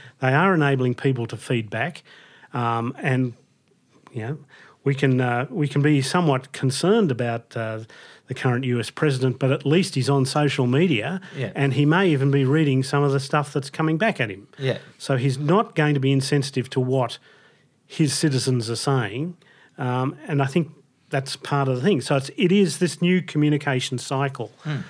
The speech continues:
Speaker 1: Uh, it's, it's twenty-four hours. It's, it's not twenty-four hours. It's twenty-four seconds.
Speaker 2: Hmm.
Speaker 1: Um, but we need to embrace it, not
Speaker 2: Hmm.
Speaker 1: fear it. And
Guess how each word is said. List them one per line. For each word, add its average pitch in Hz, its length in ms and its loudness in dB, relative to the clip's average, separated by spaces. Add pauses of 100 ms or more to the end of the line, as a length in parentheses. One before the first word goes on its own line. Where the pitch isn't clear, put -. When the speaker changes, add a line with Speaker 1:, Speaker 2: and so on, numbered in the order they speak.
(120)
Speaker 1:
Uh, 113 220 -4 (320)
it's, - 320 -6
it's - 240 -4
twenty-four 160 580 2
hours. 151 340 0
It's, - 300 -14
it's - 240 -6
not 139 140 0
twenty-four 117 340 -4
hours. 131 220 -2
It's 104 100 -14
twenty-four 113 460 -8
seconds. 196 580 -6
Speaker 2:
Hmm. - 640 -12
Speaker 1:
Um, 131 520 -2 (720)
but - 120 -2
we 147 80 2
need 151 180 4
to 156 100 2
embrace 151 480 2
it, 117 100 -10 (140)
not 160 400 2
Speaker 2:
Hmm. - 60 -14 (200)
Speaker 1:
fear 147 420 -4
it. - 140 -16 (160)
And 139 380 0